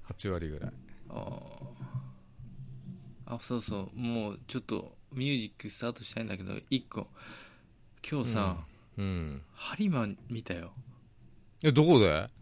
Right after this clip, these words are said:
Speaker 2: え、地下鉄。
Speaker 1: 嘘だよ。
Speaker 2: いや、明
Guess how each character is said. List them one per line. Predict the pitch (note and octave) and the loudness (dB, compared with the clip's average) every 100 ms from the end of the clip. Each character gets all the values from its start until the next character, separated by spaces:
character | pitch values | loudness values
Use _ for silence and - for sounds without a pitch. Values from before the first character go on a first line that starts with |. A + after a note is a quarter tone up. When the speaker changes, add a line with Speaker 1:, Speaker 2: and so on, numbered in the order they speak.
| - - - - - - | -20 -20 -20 -20 -14 -8
Speaker 2:
え、 | A#2 | -6
地 | - | -6
下 | A#2+ | -8
鉄。 | - A2 - G#2 - - - - - - - - - - - | -8 -8 -6 -6 -8 -20 -20 -20 -20 -20 -20 -20 -20 -18 -12
Speaker 1:
嘘 | - - | -4 -2
だ | A#2+ E3 F#3 C#3+ | 6 10 12 12
よ。 | F#2 D2 C#2+ D2 D#2+ - - - - - - - - - - | 8 4 0 -6 -10 -18 -20 -20 -20 -20 -20 -20 -20 -16 -8
Speaker 2:
い | |
や、 | A2+ - - - - | -8 -10 -20 -20 -20
明 | - | -10